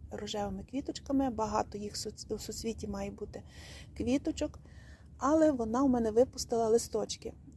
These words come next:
А якщо вона випустила листочки, згідно, е, того, як я читала про, е, амариліс, квітнути вона не буде, буде нарощувати свою зелену знову масу. У мене є,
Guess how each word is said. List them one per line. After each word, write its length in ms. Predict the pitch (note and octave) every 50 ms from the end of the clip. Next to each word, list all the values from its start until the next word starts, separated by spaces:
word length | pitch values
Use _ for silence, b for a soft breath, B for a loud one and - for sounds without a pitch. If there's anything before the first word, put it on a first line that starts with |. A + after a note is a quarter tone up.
| - - -
А 40 | G#3+
якщо 200 | G#3+ - - A3+
вона 140 | G#3 G#3 G#3
випустила 480 | G#3+ G#3+ - - - - G#3+ G3+ G3
листочки, 600 | F#3+ G3 G3 - - - D4 E4+ - - - C#4
згідно, 580 | C4 - A3+ A#3 B3+ C4 A#3+ A#3 B3 B3 A#3+ - - - -
е, 300 | A3 A3 A3 A3 A3 A3
того, 300 | - - B3+ A#3+ A3+ A#3
як 180 | A#3 A#3 A3+ -
я 80 | A#3
читала 440 | A#3 - - - - A3+ A3+ A3 G#3+
про, 380 | - - - A3 A3 G#3+ - - - -
е, 140 | - A3+ A3+ -
амариліс, 640 | A3 A3 A3 A3+ A#3 A#3 A3 A3+ A3+ - - - - B B B B B B -
квітнути 420 | G#3+ B3+ C#4 - D4 C#4 - C4+
вона 320 | A3 G#3 G#3+ G#3 G3+ G#3
не 120 | A3+ A#3+ A#3+
буде, 340 | A3 G3 - A3 A#3 D#4 C#4
буде 240 | A#3 G#3+ A3 G#3
нарощувати 640 | G3 G3 G3 G3+ A3 A#3+ - - B3 A#3+ A#3+ - A#3+
свою 360 | - - - G#3+ G#3 A3+ B3
зелену 440 | B3 - G#3 G3 G3+ G#3 G#3+ A3 A#3
знову 420 | A3 - G#3 G3+ G3+ G3+ A3 A#3 - - -
масу. 500 | - A3+ B3+ B3 A#3+ - - - G3+ G#3+ - - - - - - B B B B B B B B B B B
У 40 | A3
мене 220 | A#3 C#4+ D#4+ E4
є, 340 | D4+ C#4 C#4+ D4 D4 C#4